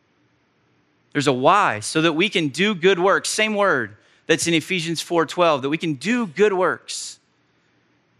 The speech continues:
But here's the, the catch in two ten. It's that God has prepared them ahead of time for us. He's prepared them ahead of time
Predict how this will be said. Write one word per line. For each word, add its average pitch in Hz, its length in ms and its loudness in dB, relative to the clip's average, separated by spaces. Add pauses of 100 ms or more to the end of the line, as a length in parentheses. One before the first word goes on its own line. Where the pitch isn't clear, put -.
(320)
But 160 140 4
here's 220 280 2
the, 160 200 0 (220)
the 160 140 2
catch 220 440 0
in 160 200 0 (200)
two 220 220 -2
ten. 214 340 2
It's 165 220 -2
that 175 160 2 (320)
God 202 260 4
has 226 180 -2
prepared 202 720 -2
them 151 220 -2
ahead 175 260 -2
of 202 120 -10
time 160 320 -2
for 277 360 -4
us. - 460 -6 (1500)
He's 226 140 0
prepared 233 520 2
them 208 160 2
ahead 208 180 2
of 240 80 -4
time 208 360 0